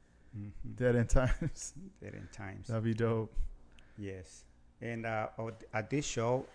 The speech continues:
Speaker 1: eh, I'm gonna debut the Van Slam.
Speaker 2: Yeah.
Speaker 1: So, um, first time,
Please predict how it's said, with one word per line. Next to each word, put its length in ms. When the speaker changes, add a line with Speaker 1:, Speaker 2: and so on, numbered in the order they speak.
Speaker 1:
eh, 180
I'm 140
gonna 180
debut 420
the 340
Van 240
Slam. 360
Speaker 2:
Yeah. 220
Speaker 1:
So, 380
um, 440
first 360
time, 380